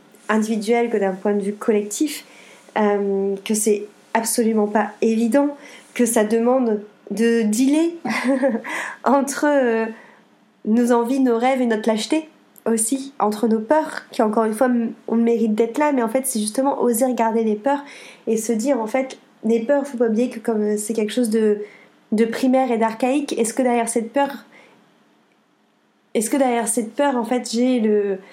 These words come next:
le danger de mourir physiquement ou psychiquement ? Souvent, la réponse va être non. Et du coup, ok, bah non. Alors, est-ce que ça veut dire que ma priorité, c'est peut-être plus de garder mon confort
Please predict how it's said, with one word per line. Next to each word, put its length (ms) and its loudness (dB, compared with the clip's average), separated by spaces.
le 140 2
danger 340 2
de 120 2
mourir 420 2
physiquement 460 -2
ou 60 0
psychiquement ? 720 -4
Souvent, 300 -2
la 100 0
réponse 340 -2
va 100 0
être 180 -4
non. 160 -2
Et 100 2
du 140 0
coup, 320 0
ok, 200 0
bah 160 0
non. 240 0
Alors, 260 2
est-ce 160 -4
que 140 0
ça 160 0
veut 80 0
dire 160 0
que 100 -2
ma 140 0
priorité, 520 0
c'est 160 -2
peut-être 180 -4
plus 160 -2
de 60 2
garder 280 0
mon 160 2
confort 540 -4